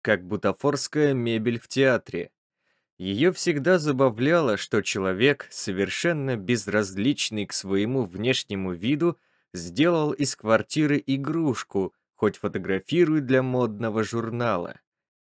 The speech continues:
Квартирка была вся точно специально устроена для неё, а не для него. Ну,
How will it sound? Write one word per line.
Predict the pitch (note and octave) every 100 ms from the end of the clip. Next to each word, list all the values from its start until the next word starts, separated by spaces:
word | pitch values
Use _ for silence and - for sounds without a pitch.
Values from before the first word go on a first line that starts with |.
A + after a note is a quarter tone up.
| _ _ _ _
Квартирка | G#2 F#2+ G#2 - G#3+ - F3
была | D3+ C#3+ B2+
вся | - G2
точно | F#2 - F#3 - -
специально | A2+ - G#2 - C3+ C#3 A#2 A2+
устроена | - G#2 - G#2 G#2 G#2 G2 F#2+
для | F#2 G2
неё, | F#2+ F#2 F#2 B2+ G#2+ - _
а | G#2+
не | G2+ G2
для | F2+ G2+
него. | G2 F#2+ A#2 B2+ G2 - _ _ _ _ _
Ну, | A2 D#3+ F#3